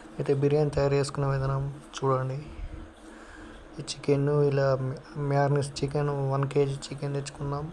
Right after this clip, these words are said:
మ్యారినేట్ ఇలా మ్యారినేట్ చేసుకోవాలి. చికెన్ మంచిగా, మంచిగా మ్యారినేట్ చేసుకోవాలి, మంచిగా కలుపుకోవాలి.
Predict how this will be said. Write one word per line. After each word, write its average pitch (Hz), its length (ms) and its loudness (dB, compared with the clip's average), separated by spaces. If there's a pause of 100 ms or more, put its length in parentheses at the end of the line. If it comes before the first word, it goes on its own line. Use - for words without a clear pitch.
(120)
మ్యారినేట్ 147 680 -2
ఇలా 147 120 4
మ్యారినేట్ 139 500 2
చేసుకోవాలి. 139 520 -2 (1800)
చికెన్ 139 340 2 (480)
మంచిగా, 147 440 2 (320)
మంచిగా 143 340 2
మ్యారినేట్ 139 360 4
చేసుకోవాలి, 139 380 2
మంచిగా 139 360 0
కలుపుకోవాలి. 139 580 0